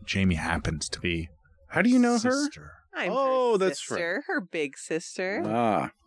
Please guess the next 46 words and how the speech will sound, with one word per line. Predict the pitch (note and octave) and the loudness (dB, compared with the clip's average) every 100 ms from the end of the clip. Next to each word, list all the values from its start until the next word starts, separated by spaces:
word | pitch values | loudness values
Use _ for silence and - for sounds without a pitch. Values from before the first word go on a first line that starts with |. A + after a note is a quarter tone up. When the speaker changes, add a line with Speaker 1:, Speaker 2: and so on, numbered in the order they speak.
| _ _ | _ _
Speaker 1:
Older | - G#2+ G#2+ G2 | 0 2 4 4
and | F2+ | 4
wiser | E2+ F2 E2+ D#2+ D#2 D#2 - | 4 2 0 -2 -6 -6 -8
Speaker 2:
I | F2 | -6
see. | |
Speaker 3:
And | F#3 E3+ D#3+ | -2 0 0
Speaker 1:
sister. | E3 F3+ D#3+ - E3 | -2 -4 -10 -16 -8
Speaker 3:
one | F3+ F3+ F3 | -2 0 0
night | E3+ E3+ E3+ - _ - | 0 -2 -4 -6 _ -20
a | |
few | F#3 F3+ | -8 -2
months | E3+ D#3+ E3+ | 0 -2 -2
ago, | D#3 E3 D#3+ D#3+ F3+ F#3+ _ _ _ - | -4 0 0 0 -2 -6 _ _ _ -8
I, | F3+ E3+ - | -6 -6 -4
you | G3 | 0
know, | C#3+ | 0
was | F3 | 0
thinking | - C#3 D3+ | 0 0 0
about | C#3+ C#3 - - _ _ - _ - _ | 0 0 -2 -10 _ _ -20 _ -20 _
what, | F3 E3+ E3 - _ _ _ _ - | -8 -4 -4 -6 _ _ _ _ -6
what | G#3 | -2
I'm | F3 | 0
gonna | F3 | 0
do | E3 | 2
with | E3 | 0
the | - | 0
boys | E3+ E3 E3+ | -2 0 0
this | F3 F3 | -2 -2
summer. | F3 E3+ F#3 | -2 0 -2
And | E3+ C#3 D#3 _ - - _ - | -2 -2 -6 _ -20 -20 _ -10
Daniel, | E3 E3 D#3 D3+ | -4 0 2 2
as | D#3 - | 0 0
we | D#3 | 0
were | D#3 | 2
laying | D3 D3+ | 0 0
down, | D#3 D3 C#3+ D3 E3 - | 0 0 0 -2 -4 -8
wanted | F3+ E3 D#3+ - | -6 -2 -2 -4
snuggles, | - E3+ D#3+ E3 E3 | -4 -2 0 -2 -2
and | E3+ F3 | -8 -6
he | |
was | E3 - | -8 -4
like, | D#3 - | -6 -4
"Mom, | A3 G#3 F#3+ G3 A#3 - _ | -4 0 0 -2 -6 -10 _
can | C#4 A3+ | -4 0
we | A3 | 0
go? | A3 A3+ | 2 2